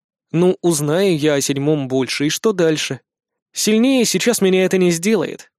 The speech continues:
да и ничего не поменяется от того, что выясню, против кого его там создавали. Хотя, с другой стороны, откуда я знаю, что у седьмого заблокировано только это? Что если имеются блоки на какие-то иные,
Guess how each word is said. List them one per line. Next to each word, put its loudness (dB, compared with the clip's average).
да -4
и 0
ничего -2
не 0
поменяется 0
от -4
того, 0
что -2
выясню, -4
против -4
кого 0
его 0
там -6
создавали. -4
Хотя, -2
с -2
другой 2
стороны, 0
откуда 0
я 2
знаю, 0
что 0
у 2
седьмого 0
заблокировано 0
только -2
это? -4
Что -4
если -2
имеются -2
блоки -2
на -2
какие-то -6
иные, -2